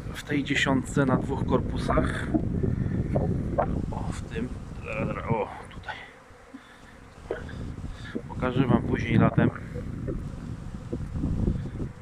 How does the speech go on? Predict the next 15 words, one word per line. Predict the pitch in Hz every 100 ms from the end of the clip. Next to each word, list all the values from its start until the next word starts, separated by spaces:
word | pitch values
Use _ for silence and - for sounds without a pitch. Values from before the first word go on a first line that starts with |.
| -
Nie | 110 110
chcę | - 120
im | 107
grzebać. | 104 110 107 98 -
To | - -
jest | - - - -
najłagodniejsza | 117 135 139 131 120 120 127 143 143
pszczoła, | 139 - - 120 120 123
jaką | - 113 127 117
ja | 127 131 110
w | 110
ogóle | 110 123 123 90
na | 117 -
oczy | 117 - 104
widziałem. | 104 101 98